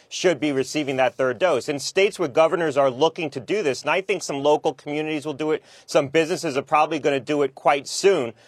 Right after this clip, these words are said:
I think in cases where entities are going to mandate three doses for people who are six months out from the second dose, they're doing that because they're using the vaccine as a way to control transmission and try to end this pandemic.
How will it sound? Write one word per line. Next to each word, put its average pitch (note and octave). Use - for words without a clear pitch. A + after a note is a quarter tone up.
I D#3+
think F3+
in D3
cases G3
where D#3+
entities D#3+
are C#3+
going D3+
to C#3+
mandate C#3+
three C#3+
doses D3
for A2+
people C#3+
who C3+
are B2
six -
months C3+
out C#3+
from C#3
the B2
second C#3
dose, D3+
they're C#3
doing F#3
that D3+
because D3
they're D3
using D3+
the C#3+
vaccine C#3+
as B2
a C3
way C#3
to C3+
control C#3+
transmission C3+
and A#2+
try C#3
to -
end C3+
this B2
pandemic. A2+